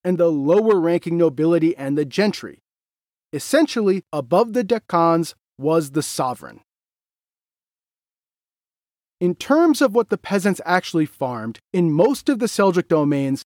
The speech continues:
wheat was the primary foodstuff crop and cotton was the primary cash crop. In some places,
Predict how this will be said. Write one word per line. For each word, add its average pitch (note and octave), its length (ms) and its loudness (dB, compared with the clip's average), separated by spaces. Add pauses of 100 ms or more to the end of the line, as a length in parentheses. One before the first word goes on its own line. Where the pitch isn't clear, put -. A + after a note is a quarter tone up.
(140)
wheat F#3 480 0
was D#3+ 200 0
the F3 100 0
primary E3+ 540 2
foodstuff D#3 640 -2
crop G#3+ 380 0 (180)
and E3+ 360 0
cotton E3+ 520 -2 (240)
was C#3+ 200 -2
the D#3 100 0
primary F3 560 2
cash D#3+ 440 -4
crop. - 360 -12 (1200)
In F3+ 200 4
some C4+ 360 0
places, D#3+ 560 0